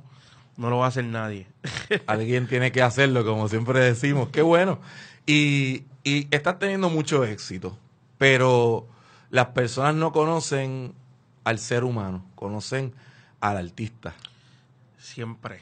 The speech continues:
Speaker 1: <laughs> Yo, yo pienso que es algo que, que, que es normal. Yo, yo también a veces, antes de entrar en el, en el, en el mundo artístico, eh, uno siempre decía, "Ah, fulano no, o no me coge el teléfono",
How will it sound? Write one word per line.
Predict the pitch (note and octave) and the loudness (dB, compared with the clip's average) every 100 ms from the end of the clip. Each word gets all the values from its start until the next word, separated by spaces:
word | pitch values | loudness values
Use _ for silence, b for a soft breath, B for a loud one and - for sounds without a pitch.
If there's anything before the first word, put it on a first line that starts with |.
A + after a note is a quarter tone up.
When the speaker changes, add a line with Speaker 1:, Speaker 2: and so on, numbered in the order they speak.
| - - | -16 -12
Speaker 1:
<laughs> | - D3 - - - | -10 -4 0 0 -2
Yo, | C#3+ D3 | 0 0
yo | D3 D3 | 0 -2
pienso | D#3 D#3+ F3 | 0 0 0
que | E3+ | 0
es | F3 | 2
algo | E3 D#3 E3 | 0 0 -2
que, | D3+ C3+ A#2+ | 0 0 -2
que, | A#2 A2+ A2 G2 F#2+ _ b b b b - | -4 -4 -6 -10 -16 _ b b b b -10
que | A#2+ | -8
es | |
normal. | D3 D3+ B2+ C3 C#3+ | -4 -4 -2 -4 -2
Yo, | B2 A#2+ A#2+ | -4 -2 -2
yo | A2+ A#2 | -4 -4
también | B2 C3 C#3 | -4 -4 -2
a | C3 | -2
veces, | C#3 C3 C3+ C3+ B2 A2 - b b b b | -2 -4 -4 -4 -6 -8 -14 b b b b
antes | A2+ A#2+ B2 | -10 -6 -4
de | C3 | -4
entrar | A#2+ B2+ B2+ | -2 -2 -2
en | B2 | -2
el, | A#2+ | -8
en | A2+ A2+ | -8 -10
el, | G#2+ G2+ A2 _ _ | -12 -14 -18 _ _
en | A#2+ | -12
el | A#2 | -10
mundo | A2 A2+ B2 | -10 -8 -8
artístico, | B2+ C3 B2+ B2+ A2+ G#2 - b b b b _ - | -8 -12 -12 -12 -12 -14 -16 b b b b _ -14
eh, | A2 G#2+ G#2+ G2+ G#2 - _ _ b b b - | -10 -10 -10 -14 -16 -20 _ _ b b b -10
uno | A#2+ | -8
siempre | C3 C#3 C#3 C#3 | -4 -4 -2 -2
decía, | B2+ C3 F#3+ | -2 0 0
"Ah, | |
fulano | C3+ B2 A#2+ C3 D#3 D#3 D#3 | -2 -6 -4 -4 -4 -2 -4
no, | D3 | -4
o | C#3 | -6
no | C#3+ | -2
me | D#3 D#3+ | -2 0
coge | F3 | 0
el | F3 F3 | 0 0
teléfono", | E3+ F3 G3 F#3 - E3 D#3 C#3+ | -2 2 4 2 2 -2 -2 -4